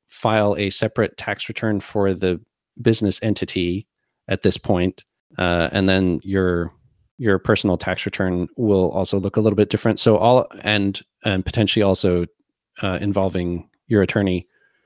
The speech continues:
with any of these things. So all of those costs together add up to a certain level where y-, you don't wanna do this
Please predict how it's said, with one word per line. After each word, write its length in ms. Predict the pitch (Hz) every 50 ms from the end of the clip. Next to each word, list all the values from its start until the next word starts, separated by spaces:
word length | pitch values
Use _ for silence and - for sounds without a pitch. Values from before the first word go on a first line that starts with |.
| _ _ _ _ _ _ _
with 260 | - 113 95 85 -
any 180 | 110 101 92 90
of 100 | 82 78
these 180 | 90 82 -
things. 400 | - 92 82 82 82 - - - _ _ _ - - - _ _
So 240 | - - 120 98 90
all 220 | - - 117 131
of 100 | 127 113
those 240 | 101 117 123 123 110
costs 400 | - - - 107 98 92 - -
together 580 | - - 104 101 98 95 92 87 87 85 85 _ _ _ _ -
add 180 | 113 113 110
up 160 | 113 110 - -
to 120 | - 123
a 40 | 107
certain 260 | - 127 120 107 110
level 240 | 117 117 107 113 107
where 280 | 101 104 101 95 95 - -
y-, 240 | - 110 113 107 - -
you 140 | 113 107
don't 220 | 104 123 123 120 98
wanna 220 | 120 123 120 117 107
do 120 | 117 117
this 480 | 110 104 101 - - - - - -